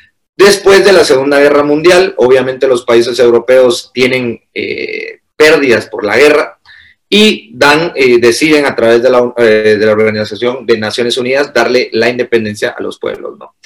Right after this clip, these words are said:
Y aquí viene el problema, ¿cómo dividimos esto? ¿Cómo hacemos para dividirlos en partes iguales y que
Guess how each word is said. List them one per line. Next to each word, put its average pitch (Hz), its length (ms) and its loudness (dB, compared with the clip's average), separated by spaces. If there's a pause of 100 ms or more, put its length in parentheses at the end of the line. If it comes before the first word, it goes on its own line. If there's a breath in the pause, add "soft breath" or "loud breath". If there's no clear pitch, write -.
(360 loud breath)
Y 180 100 0
aquí 190 200 2
viene 185 180 4
el 175 100 2
problema, 175 600 2
¿cómo 196 340 4
dividimos 143 580 2
esto? 196 300 0 (520)
¿Cómo 180 380 4
hacemos 180 540 0
para 113 380 0
dividirlos 127 680 0
en 135 220 -2
partes 143 380 0
iguales 180 480 4
y - 100 -10
que 117 240 0